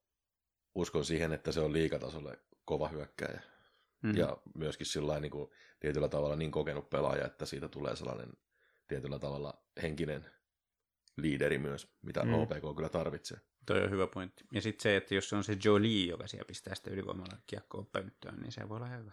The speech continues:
Speaker 2: kokonaisuus.
Speaker 1: Mm.
Speaker 3: No kuka se on sitten Porin Ässien henkinen liideri? Kahdentenatoista olivat viime vuonna. Mä en anna kyllä kauheasti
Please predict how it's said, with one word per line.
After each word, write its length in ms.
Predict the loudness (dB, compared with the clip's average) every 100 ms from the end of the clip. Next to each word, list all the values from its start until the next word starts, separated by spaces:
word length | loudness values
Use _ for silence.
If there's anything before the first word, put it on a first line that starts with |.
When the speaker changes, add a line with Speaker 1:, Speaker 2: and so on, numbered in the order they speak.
| -12
Speaker 2:
kokonaisuus. 580 | -6 -6 -8 -18 -20 _ _ -8
Speaker 1:
Mm. 300 | -8 -6 -10 _ _ _ _ _ _ _ -6
Speaker 3:
No 60 | 2
kuka 200 | 4 6
se 80 | 6
on 100 | 4
sitten 280 | 4 2 -2 -2 _ _ 6
Porin 300 | 10 10 12
Ässien 420 | 10 8 4 4
henkinen 480 | 4 2 0 -4 -2
liideri? 520 | -2 0 -2 -4 -10 _ _ -12 -10 -10 _ _
Kahdentenatoista 1000 | 4 6 8 6 4 4 6 6 6 6
olivat 300 | 4 4 4
viime 340 | 6 8 8 6
vuonna. 380 | 4 2 0 -6 _ _ _ _ _ _ _ _ _ _ _ _ 4
Mä 220 | 8 10
en 80 | 8
anna 180 | 4
kyllä 200 | 4 4
kauheasti 420 | 6 6 6 -2